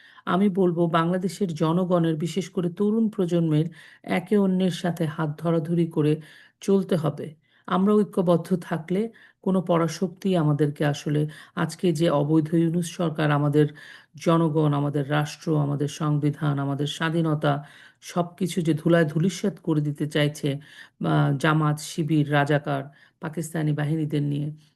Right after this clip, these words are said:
সেটাকে আমরা প্রতিহত করতে পারবো যদি আমরা ঐক্যবদ্ধ থাকি। আজকে দশ জানুয়ারি বঙ্গবন্ধুর স্বদেশ প্রত্যাবর্তন দিবস। এইরকম একটা পুণ্য দিনে,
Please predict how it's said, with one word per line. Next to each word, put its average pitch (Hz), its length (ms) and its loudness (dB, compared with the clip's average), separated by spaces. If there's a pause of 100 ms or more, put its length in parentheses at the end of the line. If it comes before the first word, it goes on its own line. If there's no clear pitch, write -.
(200)
সেটাকে 170 400 -8
আমরা 156 260 -4
প্রতিহত 165 500 -6
করতে 151 340 -6
পারবো 165 280 -6
যদি 175 300 -6
আমরা 175 220 -2
ঐক্যবদ্ধ 139 580 -10
থাকি। 143 440 -18 (400)
আজকে 165 340 -6
দশ 156 360 -2
জানুয়ারি 156 500 -4 (440)
বঙ্গবন্ধুর 156 640 -2
স্বদেশ 151 480 -6
প্রত্যাবর্তন 165 720 -6
দিবস। 165 460 -8 (460)
এইরকম 190 460 -2
একটা 170 260 -6
পুণ্য 202 420 -2
দিনে, 156 400 -2